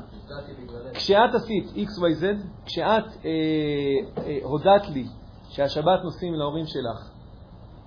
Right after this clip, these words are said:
Speaker 2: ולא, ו-, ולא, ולא, אה, ולא, אה, באת לשאול ב-, מה, מה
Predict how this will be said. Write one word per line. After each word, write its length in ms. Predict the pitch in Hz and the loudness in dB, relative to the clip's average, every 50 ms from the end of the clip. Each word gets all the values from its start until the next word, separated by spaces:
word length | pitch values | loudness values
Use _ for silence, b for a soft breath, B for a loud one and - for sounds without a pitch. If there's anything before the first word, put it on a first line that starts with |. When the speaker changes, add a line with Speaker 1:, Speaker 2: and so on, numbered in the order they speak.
| - - - - - - 110 107 | -20 -20 -20 -20 -16 -16 -10 -6
Speaker 2:
ולא, 460 | 127 147 151 170 190 202 196 - - 139 123 | -4 0 2 4 4 4 4 2 -2 -8 -6
ו-, 80 | 127 147 156 160 156 151 120 | -4 -2 -2 -2 -2 -4 -4
ולא, 500 | 143 156 160 185 208 208 196 190 - - - - 123 | -2 0 2 4 4 6 4 4 0 -2 -8 -10 -6
ולא, 400 | 143 156 165 180 196 190 185 180 | -2 0 2 4 4 4 4 4
אה, 460 | 170 160 156 151 151 147 143 - - 120 | 4 2 2 2 0 0 -2 -4 -6 -8
ולא, 360 | 123 143 156 175 185 185 175 | -6 -2 0 2 2 4 4
אה, 240 | 165 156 151 147 143 143 127 | 2 2 2 0 -2 2 2
באת 160 | 156 165 160 160 156 | 4 2 2 0 -4
לשאול 300 | 151 - - 165 156 151 | -8 -6 -2 -2 -2 0
ב-, 280 | 143 143 135 - - 143 | -2 -4 -8 -10 -8 -4
מה, 300 | 143 151 151 147 139 123 | -2 0 0 0 -2 -2
מה 140 | 131 139 | -2 -4